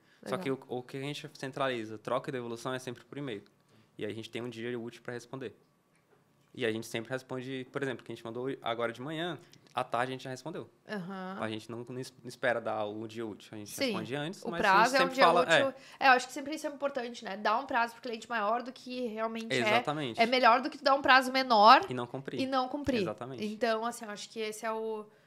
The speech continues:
Speaker 2: é o ideal. Bacana.
Speaker 1: Exatamente. Aí a gente sempre fala, "Olha, já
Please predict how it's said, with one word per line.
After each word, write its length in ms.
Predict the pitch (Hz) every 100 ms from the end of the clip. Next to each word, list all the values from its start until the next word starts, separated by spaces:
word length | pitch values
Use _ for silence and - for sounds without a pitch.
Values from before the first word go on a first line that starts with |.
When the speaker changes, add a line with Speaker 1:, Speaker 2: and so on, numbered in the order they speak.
| _ _
Speaker 2:
é 120 | 214 220
o 80 |
ideal. 520 | 226 226 214 190 190 -
Bacana. 180 | 202 208
Speaker 1:
Exatamente. 380 | 214 131 131 -
Aí 240 | - 117 123
a 60 |
gente 180 | 127 135
sempre 220 | - 139
fala, 180 | 151 123
"Olha, 280 | 151 131 110
já 200 | 113 107